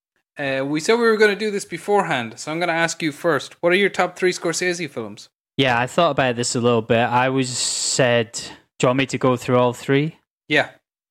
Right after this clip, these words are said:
Speaker 2: So I said, "Number three, Taxi Driver," because I just feel like, like I said earlier, it captures the time and place. You've got the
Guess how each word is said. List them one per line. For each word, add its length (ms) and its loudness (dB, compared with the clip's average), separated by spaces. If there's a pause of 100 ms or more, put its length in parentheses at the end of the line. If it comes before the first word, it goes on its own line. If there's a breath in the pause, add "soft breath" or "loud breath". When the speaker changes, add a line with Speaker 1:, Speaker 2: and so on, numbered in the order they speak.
(260)
Speaker 2:
So 180 2
I 160 2
said, 300 0
"Number 220 0
three, 360 2
Taxi 440 -4
Driver," 560 0
because 340 -2
I 80 4
just 220 -2
feel 200 4
like, 280 0
like 200 0
I 60 2
said 240 0
earlier, 440 2
it 140 -2
captures 520 -4
the 80 -4
time 320 -2
and 120 -8
place. 480 0
You've 120 -6
got 180 -2
the 180 -4